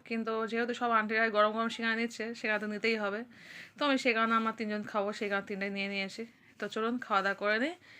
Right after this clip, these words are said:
আবার পড়তে আসবে সব এক্ষুনি, এক মুঠো খেয়ে নিই, নিয়ে আবার পড়তে বসবো এই ঘরে, মানে, উম, পড়তে আসবে। চলুন এক মুঠো খেয়ে নিই।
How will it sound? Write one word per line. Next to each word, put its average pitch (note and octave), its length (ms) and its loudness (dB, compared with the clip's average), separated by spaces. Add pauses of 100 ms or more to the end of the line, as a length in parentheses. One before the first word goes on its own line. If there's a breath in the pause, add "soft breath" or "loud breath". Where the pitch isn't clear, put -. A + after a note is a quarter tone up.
(380 loud breath)
আবার G3+ 240 2
পড়তে A3 260 -2
আসবে A3+ 140 2
সব A3+ 140 -2
এক্ষুনি, A3+ 380 -2 (280)
এক G3 160 -6
মুঠো G3 180 -8
খেয়ে A3 240 0
নিই, C#4+ 180 0 (200)
নিয়ে G3+ 200 -2
আবার F#3+ 220 0
পড়তে G#3+ 220 -6
বসবো A3 300 -4
এই A#3+ 100 0
ঘরে, C4+ 200 2 (440 loud breath)
মানে, G#3 220 4 (160)
উম, G3+ 280 -4
পড়তে A3+ 260 -2
আসবে। G3 600 2 (460)
চলুন G3 240 -6 (160)
এক F#3+ 120 -6
মুঠো F#3+ 160 -4
খেয়ে G3 240 -6
নিই। F#3+ 100 -8